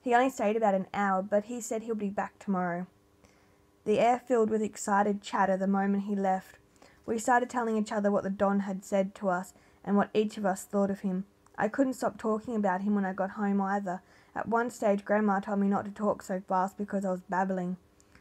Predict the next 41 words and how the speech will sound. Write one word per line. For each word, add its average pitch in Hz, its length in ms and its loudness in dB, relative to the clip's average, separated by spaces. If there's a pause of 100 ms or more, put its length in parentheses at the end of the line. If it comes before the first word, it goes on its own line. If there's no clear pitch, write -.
(120)
Mum 240 240 4
wasn't 208 320 4
too 202 160 2
pleased 202 300 0
when 202 120 2
she 202 120 -4
found 190 280 0
out 185 120 4
I 175 100 2
hadn't 190 300 -2
washed 190 240 -4
my 175 160 0
right 180 320 -2
hand, 180 340 -6 (400)
and 190 100 -2
I 196 60 6
was 190 100 0
going 202 220 6
around 185 300 2
telling 196 320 0 (120)
everyone 196 460 4
that 165 140 -2
they 185 120 -2
could 196 180 -6
shake 196 280 -4
the 196 60 -2
hand 180 200 -2
that - 140 -8
shook - 260 -8
the 190 100 -4
hand 185 180 -2
of 175 100 -8
Don 175 240 -2
Bradman. 170 400 -6 (460)
She - 180 -6
insisted 214 560 0
I 156 120 2
wash 160 260 -4
it - 120 -10
before 135 300 -12
tea. 165 340 -8